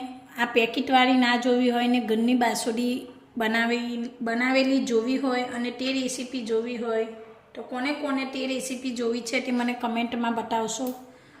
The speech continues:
અને જણાવશો લખીને કે કોને કોને તે રેસીપી જોવી છે.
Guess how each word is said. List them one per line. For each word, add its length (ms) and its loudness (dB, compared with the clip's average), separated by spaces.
અને 180 -2
જણાવશો 560 -2
લખીને 680 -8
કે 60 -14
કોને 280 -4
કોને 300 0
તે 220 -4
રેસીપી 460 -4
જોવી 340 -2
છે. 240 -6